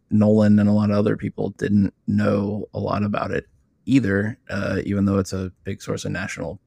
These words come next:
pride, but not a lot of the, the details got passed on too much, which is the point of the book series and the oral histories that Josh Levine, Levine does. But no, I was just impressed.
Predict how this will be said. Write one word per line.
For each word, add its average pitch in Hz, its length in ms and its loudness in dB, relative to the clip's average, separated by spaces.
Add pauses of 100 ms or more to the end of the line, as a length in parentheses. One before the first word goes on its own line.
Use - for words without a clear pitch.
pride, 98 580 -2
but - 220 -4
not 92 180 0
a 90 60 -4
lot - 220 -6
of - 180 -12
the, - 280 -4 (560)
the - 80 0
details 101 640 -2
got - 260 -4 (120)
passed - 320 -8
on - 220 -4
too - 160 -6
much, - 260 -8
which - 160 -12
is - 140 -8
the - 120 -12
point - 260 -6
of - 140 -8
the - 220 -4 (400)
book - 220 -4
series 80 380 -2
and 85 120 2
the 67 260 -2 (280)
oral 60 220 -4
histories - 440 -6
that - 220 -2 (480)
Josh - 280 -6
Levine, - 380 -4 (180)
Levine 85 300 0
does. - 280 -2 (720)
But - 100 -2
no, 90 100 2
I 78 140 4
was 143 80 2
just 151 180 -4
impressed. 101 640 -2